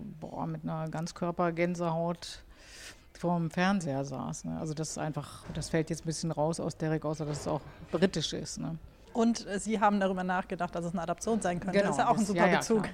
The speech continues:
Speaker 1: ja.
Speaker 2: <laughs>
Speaker 1: Gut, das mache ich natürlich sowieso immer, wenn mir was gefällt.
Speaker 2: <laughs> Ach
Speaker 1: Überlege ich,
Speaker 2: so.
Speaker 1: wie könnte oder was kann ich da für mich rausnehmen und so, ja.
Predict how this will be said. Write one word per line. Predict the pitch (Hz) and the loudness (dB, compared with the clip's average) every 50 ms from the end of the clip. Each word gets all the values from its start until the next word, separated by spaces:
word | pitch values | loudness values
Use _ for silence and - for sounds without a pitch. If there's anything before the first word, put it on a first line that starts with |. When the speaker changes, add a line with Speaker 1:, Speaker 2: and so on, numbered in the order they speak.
| - - | -6 -6
Speaker 1:
ja. | - 170 165 311 302 - - | -4 2 6 6 6 6 4
Speaker 2:
<laughs> | 262 262 - | 0 0 2
Speaker 1:
Gut, | - 196 175 | 0 2 2
das | 190 175 | 2 4
mache | 202 202 190 | 4 4 2
ich | 185 | 2
natürlich | 185 175 147 180 - | 0 0 -2 -2 -2
sowieso | - 160 160 151 156 160 | -2 -2 -2 -2 -2 -2
immer, | - 160 156 147 143 139 135 | 0 0 2 2 2 2 0
wenn | 143 139 139 | 0 0 -2
mir | 143 139 | -2 -2
was | 143 - | -4 -6
gefällt. | - 151 - - 139 254 | -8 -10 -4 2 4 4
Speaker 2:
<laughs> | - | 4
Ach | 139 | 6
Speaker 1:
Überlege | 240 240 147 147 - | 4 4 4 4 4
ich, | - | 4
Speaker 2:
so. | - 202 | 4 2
Speaker 1:
wie | 185 190 185 | 4 4 2
könnte | 170 - 165 165 165 165 170 | 0 0 -2 -2 -2 -2 0
oder | 165 165 156 151 | 0 2 2 2
was | 156 165 - - | 0 -2 -6 -4
kann | - 180 160 160 151 | -4 -4 -4 -4 -4
ich | - 160 - - | -6 -8 -10 -6
da | - 170 151 147 147 | -2 0 2 2 2
für | 143 - - 160 | 0 -2 -6 -4
mich | 156 151 151 - - - - - - | -4 -4 -6 -8 -10 -12 -12 -10 -8
rausnehmen | - - 165 147 - - - - - - - - 165 165 156 151 | -8 -8 -8 -8 -10 -14 -14 -12 -10 -10 -8 -8 -8 -8 -8 -8
und | 156 156 | -10 -10
so, | - - - - | -10 -10 -10 -10
ja. | - - - | -8 -10 -10